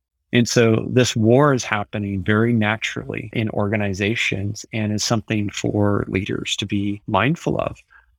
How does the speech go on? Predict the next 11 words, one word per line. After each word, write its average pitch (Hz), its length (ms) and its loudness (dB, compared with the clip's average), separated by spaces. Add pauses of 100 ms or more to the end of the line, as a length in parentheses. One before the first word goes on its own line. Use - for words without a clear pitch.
(120)
I'm 123 220 -2
not 151 380 0
anti-conflict. 127 1080 -2 (220)
I 117 100 0
think 139 240 -2 (140)
conflict 156 640 2
can 120 240 2
be 113 180 0
actually 113 440 0
extremely 127 560 0
healthy, 117 480 -2